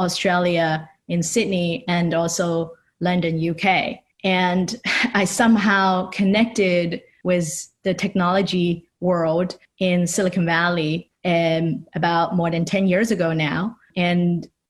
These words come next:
I was able to work with hundreds of startups in the last ten years and traveling to twenty countries.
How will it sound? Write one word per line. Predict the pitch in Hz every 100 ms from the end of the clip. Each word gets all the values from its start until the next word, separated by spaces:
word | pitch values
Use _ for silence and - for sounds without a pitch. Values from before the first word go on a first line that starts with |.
| -
I | 190
was | 190
able | 202 208 214 190
to | - 196 175 175 170 165 - _
work | - 214 240 262
with | 220 180 165 156 - _
hundreds | - 233 233 196 175
of | 151
startups | - 196 175 151 156 -
in | 175
the | 165
last | 160 165 175 -
ten | 190 175
years | 151 156 175 -
and | 165 165
traveling | - 175 170 170 160 156 156 - - -
to | - 180 165 160 -
twenty | - 196 180
countries. | 160 - 247 - - - -